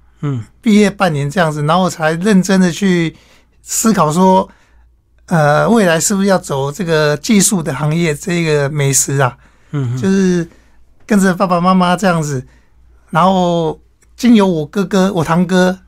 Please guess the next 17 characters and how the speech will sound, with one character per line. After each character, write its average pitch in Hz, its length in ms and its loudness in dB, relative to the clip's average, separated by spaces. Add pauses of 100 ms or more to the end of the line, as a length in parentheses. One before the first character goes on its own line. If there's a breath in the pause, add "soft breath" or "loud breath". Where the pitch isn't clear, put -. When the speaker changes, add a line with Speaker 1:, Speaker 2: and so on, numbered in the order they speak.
(160)
Speaker 2:
介 202 200 2
绍， 160 380 0 (180)
然 156 140 0
后 170 80 0
我 135 100 0
去 165 320 -4
了 147 380 0
松 202 240 0
山 190 300 0 (340 soft breath)
一 - 80 -10
家 180 220 2
餐 180 240 0
厅 175 160 0
当 170 200 -2
学 147 240 -4
徒， 135 300 -8 (200)
Speaker 1:
嗯。 131 180 -8